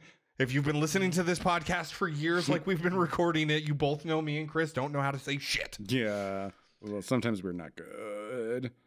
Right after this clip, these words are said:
Speaker 1: Nate is shot with a hallucinogenic dart and captured by Marlowe and Tablet.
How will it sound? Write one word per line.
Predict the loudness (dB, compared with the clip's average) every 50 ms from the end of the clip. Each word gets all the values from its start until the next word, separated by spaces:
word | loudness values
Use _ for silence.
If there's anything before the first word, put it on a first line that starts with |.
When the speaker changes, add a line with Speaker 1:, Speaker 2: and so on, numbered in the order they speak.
| _ -20 _ _ -6
Speaker 1:
Nate | -2 -2 0 0
is | 0 0
shot | 0 2 2 2 0
with | 0 -2 -2
a | -2
hallucinogenic | -2 -2 -2 -2 -2 -2 -4 -6 -8 -10 -8 -8 -8 -8 -6 -6 -4 -4 -4 -8 -6 -4
dart | -2 0 0 0 -2 -4 -8
and | -14 -10
captured | -4 -4 -4 -4 -4 -6 -8 -6
by | -4 -4 -4
Marlowe | -2 -4 -4 -4 -4 -4 -4 -4 -4
and | -6
Tablet. | -6 -6 -6 -6 -6 -8 -12 -14